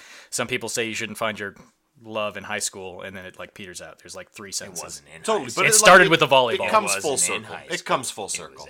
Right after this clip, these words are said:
Speaker 2: after high school. They couldn't have been high school sweethearts.
Speaker 3: Jesus.
Speaker 2: It was after high school.
Speaker 3: What's
Speaker 1: He'd
Speaker 3: your
Speaker 1: already,
Speaker 3: world building
Speaker 1: he had
Speaker 3: and
Speaker 1: already
Speaker 3: immersion
Speaker 1: given
Speaker 3: score?
Speaker 1: his commencement speech.
Speaker 2: Uh, I gave world building and immersion a seven. I think that a lot of
Speaker 1: Yeah.
Speaker 2: what I'm putting here to push it, like, a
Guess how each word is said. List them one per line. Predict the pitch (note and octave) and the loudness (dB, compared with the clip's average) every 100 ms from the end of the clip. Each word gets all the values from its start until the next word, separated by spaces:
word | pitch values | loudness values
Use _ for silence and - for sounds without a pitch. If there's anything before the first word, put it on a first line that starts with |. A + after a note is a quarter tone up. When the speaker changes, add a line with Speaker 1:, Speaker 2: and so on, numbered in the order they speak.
| C2+ | -18
Speaker 2:
after | - - - | -18 -18 -20
high | D2 | -18
school. | D#2 - D#2 C#2 | -18 -18 -20 -20
They | C#2+ | -20
couldn't | F2+ F#2+ | -18 -16
have | G2+ | -18
been | D2 | -20
high | C#2+ C#2+ | -20 -20
school | C#2 - | -20 -20
sweethearts. | C#2+ - C#2 C#2+ C2+ - - _ | -20 -20 -20 -20 -20 -20 -20 _
Speaker 3:
Jesus. | - G2+ F#2 - - - - | -20 -18 -14 -14 -14 -16 -16
Speaker 2:
It | - | -16
was | A#2+ | -10
after | D3+ E3+ F3+ | -10 -10 -14
high | D4 | -14
school. | - - _ _ | -16 -20 _ _
Speaker 3:
What's | C3 F3+ | -4 -2
Speaker 1:
He'd | D#3+ | 4
Speaker 3:
your | F3+ | 6
Speaker 1:
already, | G3+ | 6
Speaker 3:
world | D#3+ | 4
building | D3 D3+ | -2 0
Speaker 1:
he | F3+ | 0
had | |
Speaker 3:
and | C3 | 4
Speaker 1:
already | E3 F3+ | 4 4
Speaker 3:
immersion | B2 E3 | 0 -2
Speaker 1:
given | F3+ | -2
Speaker 3:
score? | |
Speaker 1:
his | A#2 | -4
commencement | - A#2+ G3 - | -6 -4 -6 -6
speech. | - E3+ F3+ - _ _ _ _ _ _ _ _ | -14 -16 -20 -20 _ _ _ _ _ _ _ _
Speaker 2:
Uh, | - | -2
I | B2+ C#3 | 0 2
gave | F#3 | -2
world | E3 C3+ B2+ | -4 -4 -6
building | A#2 A2+ | -10 -10
and | G2 | -12
immersion | F#2 F#2+ F2+ | -12 -12 -10
a | |
seven. | E2+ E2+ E2+ F2 F2 | -10 -8 -10 -12 -8
I | A#2 | -6
think | A#2 C#3+ C3 | -6 -8 -6
that | A#2+ | -6
a | - | -6
lot | G#2 G2 G2+ | -8 -4 -4
of | G2+ | -6
Speaker 1:
Yeah. | G#2 F2+ | -12 -12
Speaker 2:
what | F#2 F#2+ | -8 -8
I'm | F#2 | -8
putting | - G2 F#2+ F#2 | -14 -16 -14 -16
here | F2 F#2 F#2 F2+ F2+ F2 _ _ _ _ | -18 -14 -12 -10 -12 -14 _ _ _ _
to | - | -20
push | - G2 - | -16 -14 -10
it, | F#2 | -10
like, | D#2+ | -12
a | E2 | -14